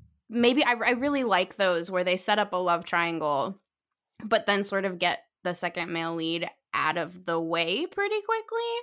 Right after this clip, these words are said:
And then he gets his own story and then often does end up in the B couple because, like, you start out with a little bit of suspense in, like, what exactly is gonna happen, even though, like, most of the time you know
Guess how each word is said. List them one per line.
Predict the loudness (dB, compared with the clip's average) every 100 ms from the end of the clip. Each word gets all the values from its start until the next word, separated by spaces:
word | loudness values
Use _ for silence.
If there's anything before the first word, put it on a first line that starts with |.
| -10 -20 -8
And | -4 0
then | 0
he | 2
gets | 0 -2
his | -6
own | -4 -4
story | -4 -8 -8 -2 2 2 0 -2 -6 -8 -18 -6
and | -2 2
then | 2
often | 2 2
does | 2 2
end | 0 -2
up | -2
in | -4
the | -4
B | -6
couple | -2 -4 -2 -6
because, | -2 0 0 2
like, | 0 0 _ -20 _ _ _
you | -4 -2
start | -2 0 2 2
out | 2 0
with | 0
a | -2
little | -2 -2
bit | -2 -2
of | -2
suspense | -4 -4 -2 0 0 -4 -8
in, | -2 0 2
like, | 0 0
what | 0
exactly | 0 -4 0 0 -2
is | -6
gonna | -2 0
happen, | 2 0
even | 0 2 4
though, | 4
like, | 2
most | 2 -2 -2
of | -6
the |
time | -2 0 2
you | 2 2
know | 2 0 0 -6